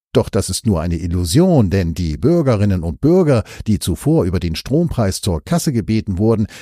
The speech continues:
finanzieren nun über den C O zwei Preis und über Steuern die hohen Subventionen für die profitierenden Unternehmen. Letztere findet man dann auch logischerweise unter den Förderern der beiden grünen Lobbyvereine,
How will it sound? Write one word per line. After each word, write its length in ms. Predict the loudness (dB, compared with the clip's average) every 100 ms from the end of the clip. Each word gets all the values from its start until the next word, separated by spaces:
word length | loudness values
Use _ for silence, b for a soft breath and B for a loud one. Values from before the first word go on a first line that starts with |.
| B
finanzieren 580 | -2 0 0 2 4
nun 220 | 4 4 4
über 120 | 0
den 160 | 0
C 160 | 0 -2
O 100 | -2
zwei 360 | -2 -2 0 0
Preis 420 | 0 0 2 0
und 220 | 0 -2
über 160 | 0 -2
Steuern 460 | 0 2 2 2
die 100 | 2
hohen 260 | 2 2 2
Subventionen 720 | 0 -2 -2 0 2 2 0
für 140 | 0
die 100 | 0
profitierenden 800 | 2 0 0 -2 2 0 0 -4
Unternehmen. 680 | -6 -4 -2 0 0 -4 -10 _ _ _ _ _ -6
Letztere 580 | 0 0 0 -4 -2 0
findet 300 | 0 -2 -2
man 140 | -2
dann 180 | 0 0
auch 140 | 0
logischerweise 760 | 4 4 4 2 2 2 2 0
unter 180 | 0
den 160 | -4 -6
Förderern 540 | -2 2 2 2 0
der 80 | -2
beiden 260 | -2 -4 -4
grünen 340 | 2 2 4
Lobbyvereine, 760 | 2 2 0 0 -2 0 2